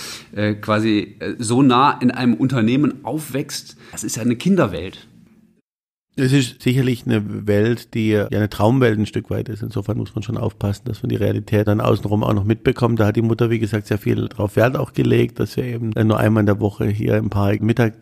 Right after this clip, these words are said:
Speaker 2: essen, dass wir also auch geregelten Leben zu Hause haben, dass wir nicht jeden Tag in den Park gingen, obwohl wir so nah dabei waren.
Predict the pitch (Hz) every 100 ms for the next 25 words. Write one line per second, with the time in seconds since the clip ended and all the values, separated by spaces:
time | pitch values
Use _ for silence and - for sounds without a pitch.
0 | - 127 117 - 101 101 101 - 107 104
1 | - - - 101 104 110 110 104 - 107
2 | 113 113 101 107 113 107 101 101 95 107
3 | 107 110 110 107 107 107 101 101 98 98
4 | - - 120 117 117 104 101 110 - 104
5 | 98 101 98 107 110 101 110